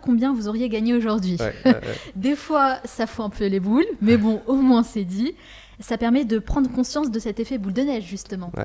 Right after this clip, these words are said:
Speaker 2: tout à fait, ouais. C'est un... c'est vrai que c'est assez, euh, c'est assez incroyable de, de voir, euh, que voilà, en investissant, euh, cent euros, euh, ouais, dans, je sais pas, ou même dans les bitcoins,
Speaker 1: Dans le bitcoin,
Speaker 2: euh,
Speaker 1: par
Speaker 2: dans le bitcoin,
Speaker 1: exemple,
Speaker 2: là,
Speaker 1: ouais.
Speaker 2: ce serait encore plus impressionnant. Là, c'est, c'est, voilà, on serait, euh,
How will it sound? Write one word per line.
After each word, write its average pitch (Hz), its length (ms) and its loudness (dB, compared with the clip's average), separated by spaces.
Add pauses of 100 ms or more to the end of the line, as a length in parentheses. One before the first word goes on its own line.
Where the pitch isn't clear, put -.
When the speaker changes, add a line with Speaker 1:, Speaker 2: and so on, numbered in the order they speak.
Speaker 2:
tout - 180 -10
à 101 60 -4
fait, 107 240 -8
ouais. 95 140 -6
C'est 101 260 -8
un... 92 380 -2
c'est 92 140 -6
vrai 104 80 -2
que - 60 -8
c'est - 80 -6
assez, 92 260 -4
euh, 92 280 0 (680)
c'est - 160 -12
assez - 140 -6
incroyable 101 840 2
de, 92 260 -6
de 95 140 -6
voir, 101 320 -4
euh, 92 180 -4
que - 140 -16
voilà, 95 280 -6
en 95 200 -10
investissant, 95 680 -8
euh, - 20 -10 (800)
cent 110 320 -4
euros, 104 440 0
euh, 92 400 -4
ouais, 98 160 -4
dans, 101 240 -10
je 104 60 -20
sais - 60 -20
pas, 107 100 -8
ou 95 140 -8
même 95 160 -6
dans 92 100 -4
les 92 100 0
bitcoins, 104 360 2
Speaker 1:
Dans - 60 4
le - 60 0
bitcoin, 233 140 0
Speaker 2:
euh, - 40 -2
Speaker 1:
par 208 100 2
Speaker 2:
dans 214 60 2
le - 0 -
bitcoin, 220 200 8
Speaker 1:
exemple, 123 160 8
Speaker 2:
là, 117 60 6
Speaker 1:
ouais. - 60 4
Speaker 2:
ce 262 40 2
serait 123 100 2
encore 117 200 4
plus 120 140 0
impressionnant. 123 480 0
Là, 101 100 2
c'est, 95 320 -4
c'est, 107 160 -12 (160)
voilà, 104 180 -6
on 104 60 -8
serait, 92 340 -6
euh, 95 60 -4